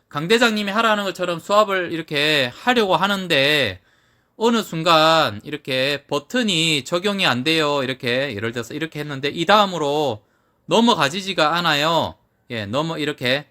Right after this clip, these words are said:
견적 가져오기. 이렇게 어느 순간 이렇게 넘어가지지가 않아요. 여기서, 맞죠? 여기서 넘어가야 되는데 여기서 넘어가지지가 않습니다.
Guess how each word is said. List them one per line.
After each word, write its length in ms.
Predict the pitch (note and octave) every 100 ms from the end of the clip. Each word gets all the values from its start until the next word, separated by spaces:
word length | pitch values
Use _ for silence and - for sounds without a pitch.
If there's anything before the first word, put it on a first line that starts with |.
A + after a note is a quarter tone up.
| _
견적 380 | A#2+ A#2+ C#3 C#3
가져오기. 680 | C#3 C#3+ A#2+ A2 C#3 F#3 F#3+ _ _ _ _ _ _ _ _ _ _ _
이렇게 220 | B2 A2 - _ _ _ _ _ _ _
어느 220 | - B3 G#3+
순간 380 | E3+ D3+ D3
이렇게 200 | C#3+ C#3
넘어가지지가 800 | B2 F3 A3+ D3+ A#2 D#3 D#3 D3
않아요. 360 | A#2 A2+ G2+ F#2+
여기서, 400 | G#2+ A#2 G#2 G2
맞죠? 420 | G#2+ A2+ A2 B2+ B2
여기서 380 | D3 C#3+ C#3
넘어가야 500 | B2+ F#3+ A3 F3 D#3
되는데 580 | D#3+ C#3+ B2+ C#3+ C#3 G2 _ _ _ _ -
여기서 640 | D#3 E3 C#3+ D#3+ F3+ F3+ - _ _ _ -
넘어가지지가 840 | C#3+ G3+ G3+ C#3+ A2+ D3+ D#3+ C#3+
않습니다. 720 | G#2 G2+ B2+ A#2 G#2+ G2+ F#2